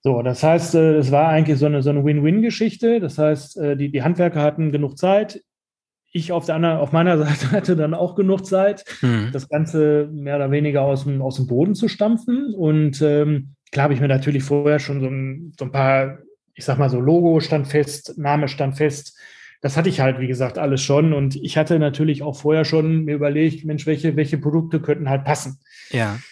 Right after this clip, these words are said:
Speaker 1: Oder wie könnte man das überhaupt machen? So, dann habe ich mir gesagt, „Komm, ähm, ich will jetzt auch nicht,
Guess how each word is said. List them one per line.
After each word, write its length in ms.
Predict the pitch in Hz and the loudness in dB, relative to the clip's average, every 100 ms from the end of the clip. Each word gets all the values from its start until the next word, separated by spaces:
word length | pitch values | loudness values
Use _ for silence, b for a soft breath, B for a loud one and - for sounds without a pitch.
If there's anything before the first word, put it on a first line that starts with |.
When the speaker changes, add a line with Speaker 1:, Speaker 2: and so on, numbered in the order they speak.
| B B _ | B B _
Speaker 1:
Oder 180 | - 143 | -6 -2
wie 160 | 139 160 | 2 2
könnte 240 | 165 160 156 | 2 2 2
man 140 | 151 | 0
das 140 | 139 | -2
überhaupt 260 | 131 120 123 | -4 -6 -6
machen? 300 | 117 - 110 | -8 -10 -12
So, 220 | 110 110 | -8 -6
dann 160 | 113 117 | -2 0
habe 100 | 135 | 2
ich 100 | 139 | 2
mir 120 | 139 | 0
gesagt, 320 | 127 127 131 - | 0 0 0 0
„Komm, 320 | 147 170 160 | 0 2 2
ähm, 480 | 147 147 147 156 190 | 2 2 2 -2 -8
ich 140 | 170 - | -6 0
will 100 | 160 | 2
jetzt 160 | 156 | 2
auch 160 | 151 139 | 0 0
nicht, 420 | 156 135 - _ | 0 -2 -8 _